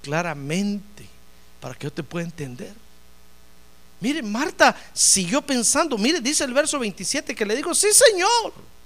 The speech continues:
yo he creído que tú eres el Cristo, el Hijo del Dios que ha venido al mundo". Mire, el Señor no le estaba diciendo: "Marta, cree en mí que yo soy el Hijo de Dios,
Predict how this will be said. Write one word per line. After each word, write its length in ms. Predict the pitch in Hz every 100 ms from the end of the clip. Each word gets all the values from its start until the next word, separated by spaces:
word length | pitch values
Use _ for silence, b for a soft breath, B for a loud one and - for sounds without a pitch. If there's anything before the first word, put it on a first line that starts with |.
| - - - - - - - - - - - -
yo 160 | 208 392
he 80 | 427
creído 500 | 330 240 359 277 -
que 100 | 180
tú 140 | 214
eres 180 | 185 -
el 120 | 139
Cristo, 460 | - 311 - - 135
el 100 | 147
Hijo 240 | 156 139
del 200 | 120 110
Dios 580 | 127 214 277 170 - -
que 80 | 131
ha 80 | 127
venido 380 | 131 127 127 110
al 100 | 107
mundo". 400 | 165 277 120 - - b b b b -
Mire, 260 | 277 240 -
el 100 | 165
Señor 240 | 185 220
no 60 | 294
le 80 | 285
estaba 260 | 277 277
diciendo: 560 | 233 175 247 254 233 B B B - - -
"Marta, 580 | 165 226 262 247 202 - -
cree 480 | 196 220 240 233 180
en 180 | 165
mí 160 | 202 240
que 220 | - 160
yo 120 | 170
soy 260 | 185 214 202
el 120 | 180
Hijo 260 | 170 - 196
de 140 | 156
Dios, 560 | 147 202 233 - -